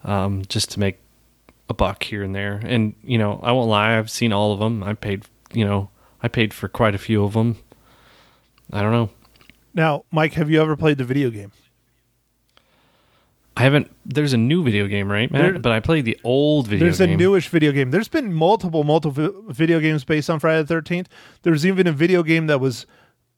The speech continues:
Speaker 2: based on Friday the thirteenth, but not related to it, called Splatterhouse. Do you remember Splatterhouse?
Speaker 1: Yes, I do remember Splatterhouse. Wow.
Speaker 2: We played that one as a kid. I had it on my Game Boy or Sega Genesis or something. Or maybe, you know,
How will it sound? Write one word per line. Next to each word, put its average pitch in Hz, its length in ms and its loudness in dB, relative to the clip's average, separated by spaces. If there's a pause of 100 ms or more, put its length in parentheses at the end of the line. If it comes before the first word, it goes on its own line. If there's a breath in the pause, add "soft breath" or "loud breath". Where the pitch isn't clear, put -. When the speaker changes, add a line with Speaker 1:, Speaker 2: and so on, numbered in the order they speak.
(360)
Speaker 2:
based 175 300 -2 (120)
on 165 220 4
Friday 202 280 2
the 190 100 -2
thirteenth, 202 380 -4
but 175 160 0
not 147 220 2
related 143 360 2
to 196 140 2
it, - 160 -2
called 139 220 0
Splatterhouse. 180 920 0 (640)
Do 123 100 -8
you 127 80 -2
remember 160 360 2
Splatterhouse? 131 760 0 (680)
Speaker 1:
Yes, 113 380 4
I 113 80 4
do 131 280 4
remember 98 340 2
Splatterhouse. 98 680 -4
Wow. 131 260 4
Speaker 2:
We 160 120 2
played 170 240 0
that 190 180 2
one 190 140 0
as 143 120 -4
a 143 60 -4
kid. 180 220 0
I 151 140 4
had 156 200 2
it 135 160 -4 (140)
on 139 180 -4
my 131 160 -4
Game 143 240 -2
Boy 135 260 2
or 131 280 -2
Sega 151 320 -2
Genesis 135 480 -2
or 120 80 -8
something. 117 420 -8 (560 soft breath)
Or 151 240 2
maybe, 147 460 -2
you 185 100 0
know, 156 220 2